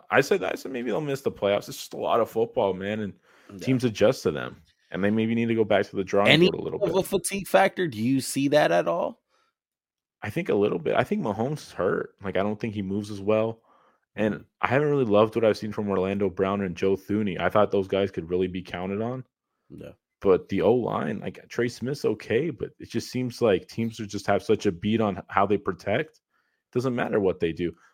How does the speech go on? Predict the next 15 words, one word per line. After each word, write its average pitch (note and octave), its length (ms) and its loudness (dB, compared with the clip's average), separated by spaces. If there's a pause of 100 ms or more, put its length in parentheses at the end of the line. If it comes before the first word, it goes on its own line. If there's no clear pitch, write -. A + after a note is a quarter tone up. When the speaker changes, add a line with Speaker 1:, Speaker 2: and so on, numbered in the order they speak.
(100)
Speaker 1:
Bro, D3 140 8
Patrick C#3+ 360 2
Mahomes' C#3 320 -2
Q C3+ 140 -4
B B2 80 4
R B2 100 10
was G2+ 160 4
six A2+ 260 0
in E2+ 60 -4
this D#2+ 180 -6
game. - 220 -10 (440)
Six. - 420 -2 (1040)
Speaker 2:
<laughs> C4 80 -4 (1200)
That F2 220 0
is - 540 -6